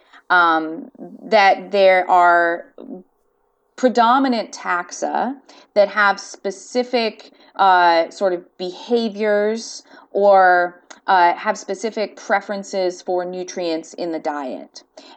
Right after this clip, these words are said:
And so early research started to characterize these as being more Prevotella dominant, uh, more Bacteroides dominant, um, and, uh, there are a couple other sort of s-, uh,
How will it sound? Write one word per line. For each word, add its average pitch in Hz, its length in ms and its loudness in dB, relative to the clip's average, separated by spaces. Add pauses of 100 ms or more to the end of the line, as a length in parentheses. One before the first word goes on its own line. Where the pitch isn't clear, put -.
And 196 180 -4
so - 420 0
early 269 460 2
research 208 800 -2
started 190 480 0
to 202 60 -14
characterize 185 800 -2
these 160 360 -8
as 160 200 -4
being 160 380 -8
more 143 180 -6
Prevotella 240 680 -2
dominant, 240 760 -4 (320)
uh, 175 320 4
more 170 420 -2
Bacteroides 196 720 -4
dominant, 180 800 -4 (260)
um, 160 420 0 (100)
and, 160 600 -2 (120)
uh, 156 420 4
there 180 240 4
are 160 60 4
a 160 80 -8
couple 190 260 -2
other 180 320 2
sort 170 220 -4
of 165 160 -6 (260)
s-, - 380 -20
uh, 170 320 4